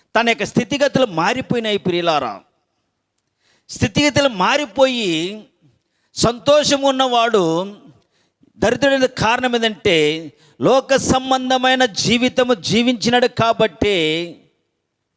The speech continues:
తనకి తినుటకు ఒక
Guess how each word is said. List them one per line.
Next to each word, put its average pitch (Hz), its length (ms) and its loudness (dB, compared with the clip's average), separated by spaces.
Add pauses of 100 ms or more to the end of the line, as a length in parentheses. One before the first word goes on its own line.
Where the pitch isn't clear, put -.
(680)
తనకి 120 720 -2 (1300)
తినుటకు 202 800 0 (640)
ఒక 190 200 0